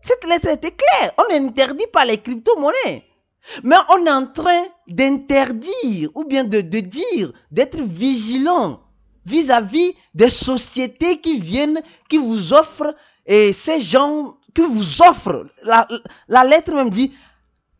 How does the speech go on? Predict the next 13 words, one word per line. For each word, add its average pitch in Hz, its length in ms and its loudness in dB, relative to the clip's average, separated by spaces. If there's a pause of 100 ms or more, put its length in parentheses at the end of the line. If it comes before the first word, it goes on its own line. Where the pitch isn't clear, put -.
(100)
regardez 285 300 2
bien, 262 160 0
la 233 80 6
lettre, 277 240 2
la 240 140 8
lettre 294 240 4
même 247 160 0
dit, 214 140 -6
alerte 285 480 2
sur 359 320 -2
les 262 120 2
communications 226 880 0 (120)
d'offres. 214 680 2